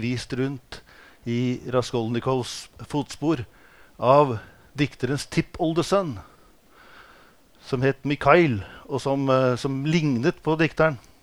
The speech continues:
Han var med svær skinnlue, dette var på vinteren, og, og skjegg,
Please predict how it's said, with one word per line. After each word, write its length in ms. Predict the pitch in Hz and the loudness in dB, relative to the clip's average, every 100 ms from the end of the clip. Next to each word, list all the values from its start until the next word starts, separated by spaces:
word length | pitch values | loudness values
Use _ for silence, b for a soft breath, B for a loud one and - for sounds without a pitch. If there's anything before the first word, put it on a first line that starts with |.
| _ - B B B B B | _ -20 B B B B B
Han 240 | - - 110 | -20 -14 -6
var 60 | |
med 220 | 120 127 123 | 2 4 6
svær 200 | 123 127 | 6 6
skinnlue, 480 | 143 113 110 123 | 4 2 0 0
dette 200 | 131 113 | -2 -4
var 80 | 113 | -4
på 80 | 120 | -4
vinteren, 440 | 117 107 123 123 123 - | -4 -4 -4 -4 -6 -8
og, 420 | 127 117 117 117 - B B B B | 0 2 2 0 -8 B B B B
og 460 | 110 113 113 113 117 | -2 2 4 2 0
skjegg, 380 | - 131 139 | 2 0 0